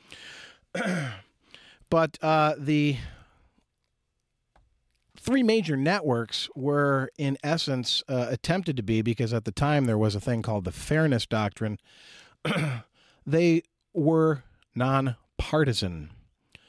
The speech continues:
And, or at least they made every effort to appear to be so, whatever the personal politics of individual broadcasters. Um, certainly Walter Cronkite never told you who he was voting for,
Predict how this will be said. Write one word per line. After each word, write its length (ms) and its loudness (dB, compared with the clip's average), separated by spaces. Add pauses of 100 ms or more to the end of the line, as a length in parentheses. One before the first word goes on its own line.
(400)
And, 720 2
or 200 2
at 140 -2
least 360 -2
they 140 2
made 220 2
every 280 2
effort 340 -2
to 160 0
appear 540 0
to 140 -6
be 240 2
so, 280 -4
whatever 260 0
the 80 -6
personal 460 -4
politics 560 -2
of 120 -2
individual 580 -2
broadcasters. 920 -4 (840)
Um, 460 -2 (580)
certainly 380 2
Walter 320 2
Cronkite 500 0
never 280 0
told 340 2
you 100 2
who 200 4
he 220 2
was 200 2
voting 380 -4
for, 380 -6